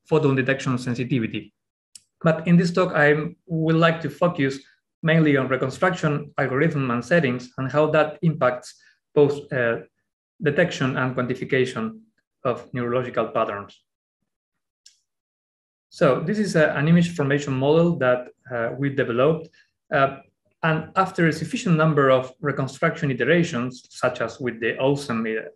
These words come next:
algorithm, we can linearize the spatial resolution of the reconstructed image by stating that the observer, the observed image, the, the image that we will analyze,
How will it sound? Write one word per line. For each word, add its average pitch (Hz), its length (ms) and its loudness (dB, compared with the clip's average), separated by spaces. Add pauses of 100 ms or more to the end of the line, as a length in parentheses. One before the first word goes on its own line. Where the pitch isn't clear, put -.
(200)
algorithm, 139 640 -2 (440)
we 226 140 0
can 220 280 4
linearize 139 720 2
the 135 140 -2
spatial 165 340 -2
resolution 135 760 -2
of 123 240 -6
the 120 160 -2 (380)
reconstructed 139 580 -4
image 139 360 0 (380)
by 156 160 4
stating 185 500 2
that 135 300 2 (100)
the 139 220 -2
observer, 160 800 0 (260)
the 131 180 -2
observed 175 500 0
image, 135 460 0 (160)
the, 127 240 -2 (140)
the 143 100 2
image 165 200 4
that 127 240 -2
we 151 200 2
will 147 380 2
analyze, 139 460 2